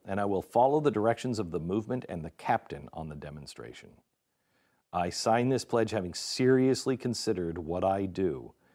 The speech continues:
and the determination and will to persevere."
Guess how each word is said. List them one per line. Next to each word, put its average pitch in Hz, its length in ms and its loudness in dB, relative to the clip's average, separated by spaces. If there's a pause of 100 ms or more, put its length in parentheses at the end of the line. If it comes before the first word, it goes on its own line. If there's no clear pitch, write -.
(280)
and 80 160 -6
the 78 40 -4
determination 113 960 -2
and 92 220 -6
will 80 460 -4 (100)
to - 80 -18
persevere." - 720 -10